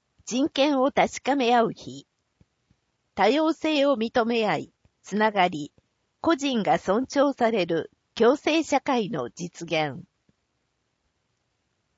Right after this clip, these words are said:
展示と声による生駒町も発行しています。詳しくは、障害福祉課、内線七九四へ。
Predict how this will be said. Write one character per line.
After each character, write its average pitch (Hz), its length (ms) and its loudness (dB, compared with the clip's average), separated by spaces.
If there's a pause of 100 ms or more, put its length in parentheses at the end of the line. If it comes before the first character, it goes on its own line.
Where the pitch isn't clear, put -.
(120)
展 277 280 2
示 247 160 -10
と 196 360 0
声 349 280 2
に 196 160 -2
よ 160 160 0
る 120 200 -10 (140)
生 208 140 -6
駒 311 260 0
町 - 160 -12
も 170 140 -2
発 175 280 -8
行 240 200 2
し - 120 -10
て 202 120 -2
い 180 120 -6
ま 175 200 -4
す。 - 120 -20 (1000)
詳 233 220 4
し - 160 -16
く 196 140 -6
は、 139 300 0
障 277 340 2
害 294 220 2
福 - 260 -8
祉 - 240 -6
課、 151 240 -4 (540)
内 233 240 0
線 190 360 -2 (280)
七 226 320 0
九 302 320 0
四 196 340 0
へ。 113 220 -12